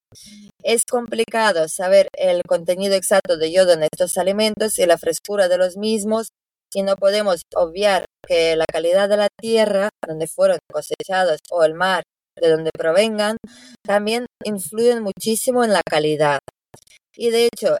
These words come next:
el empobrecimiento del suelo y la sobreexplotación han llevado a sus niveles,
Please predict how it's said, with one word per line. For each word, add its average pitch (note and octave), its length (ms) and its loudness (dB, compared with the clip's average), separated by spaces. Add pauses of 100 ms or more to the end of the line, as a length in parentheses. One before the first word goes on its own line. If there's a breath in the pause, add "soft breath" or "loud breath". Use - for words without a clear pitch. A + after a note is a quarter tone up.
el F3+ 180 0
empobrecimiento F3 960 0
del G#3 140 0
suelo A3+ 500 0 (300)
y F#3 120 0
la D#3+ 180 2
sobreexplotación G#3 1200 0 (160)
han G#3+ 200 0
llevado G#3 500 0
a G#3+ 40 -2
sus G3 220 -6
niveles, F#3+ 520 0